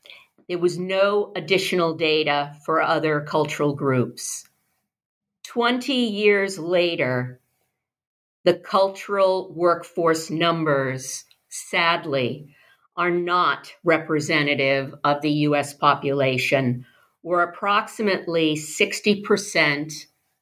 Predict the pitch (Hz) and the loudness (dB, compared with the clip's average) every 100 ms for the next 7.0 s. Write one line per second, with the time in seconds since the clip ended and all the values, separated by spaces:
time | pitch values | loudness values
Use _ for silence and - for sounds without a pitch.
0 | _ 160 156 160 156 151 160 175 165 156 | _ 2 2 0 -2 -4 -4 2 4 4
1 | 143 180 151 156 170 190 - - - _ | 0 -6 -2 0 0 -2 -10 -18 -20 _
2 | _ _ 160 165 165 170 180 170 160 156 | _ _ -6 0 2 2 -2 0 0 0
3 | 160 165 151 143 135 139 147 - _ _ | -2 0 0 2 2 0 -4 -14 _ _
4 | 170 165 160 - 190 190 180 175 165 160 | 2 2 2 -4 2 4 2 0 -4 -4
5 | - 147 139 143 - _ _ _ - 156 | 0 0 0 -4 -12 _ _ _ -2 0
6 | 147 151 151 147 151 - 147 143 139 139 | 0 0 -2 -2 -4 0 2 2 0 -2